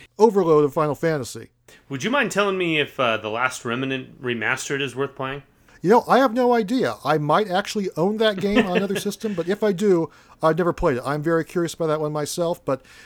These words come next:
Speaker 1: hey, it's by Square Enix, so I'd say chances are it's probably pretty good.
Speaker 2: All right. And it feels like it's a good price at, uh, nineteen ninety-nine.
Speaker 1: Yeah, that's for sure. Anyway, that takes care of everything I wanted to talk about from this year's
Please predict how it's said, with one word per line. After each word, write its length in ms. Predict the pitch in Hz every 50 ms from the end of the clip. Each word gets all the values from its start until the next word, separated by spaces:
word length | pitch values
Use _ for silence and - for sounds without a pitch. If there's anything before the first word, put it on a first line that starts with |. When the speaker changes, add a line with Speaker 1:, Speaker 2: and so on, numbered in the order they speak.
| - - -
Speaker 1:
hey, 220 | 208 254 202 151
it's 260 | 156 170 147 151 -
by 160 | 143 180 180
Square 240 | 185 - - 208 196
Enix, 220 | 190 190 196 202 -
so 140 | - 185
I'd 100 | 190 190
say 180 | - - 185 190
chances 380 | - - 262 269 262 - 247 214
are 240 | 247 247 247 254 -
it's 140 | 196 208 -
probably 260 | - 180 175 170 156
pretty 180 | - 160 147 139
good. 200 | 120 120 117 - - _ -
Speaker 2:
All 80 | 208 226
right. 260 | 240 247 220 131 110 - - _ _ _
And 100 | - 156
it 140 | 160 156 -
feels 180 | 208 214 170
like 160 | 175 190 180 -
it's 200 | 156 127 - 151
a 120 | 143 131
good 220 | 120 120 156 131
price 320 | - 156 165 156 123 - -
at, 140 | 107 95 110
uh, 180 | 104 101 101
nineteen 380 | 101 101 107 107 - - 117 107
ninety-nine. 400 | 104 101 101 101 104 113 117 - - _ _ _ -
Speaker 1:
Yeah, 200 | 143 190 147 107
that's 260 | 104 120 135 156 -
for 120 | - - 151
sure. 320 | - - 113 - - _ _ _ _ _ _ _ _ _ _ _ _ - - - - - - _ _ _ -
Anyway, 380 | 214 269 254 180 135 117 104 - - - - _
that 180 | - 185 220 -
takes 180 | 247 226 -
care 220 | - - 233 254 240
of 100 | 185 160
everything 320 | 190 190 156 - 190 175 -
I 160 | 139 170 190
wanted 200 | 196 202 202 202
to 60 | 185
talk 260 | 175 - 180 202 208 220
about 380 | 190 202 202 208 233 233 - - _
from 440 | - - - 175 170 170 175 170 160 _ _ _ _ _
this 200 | - 185 196 -
year's 300 | 202 202 196 196 185 160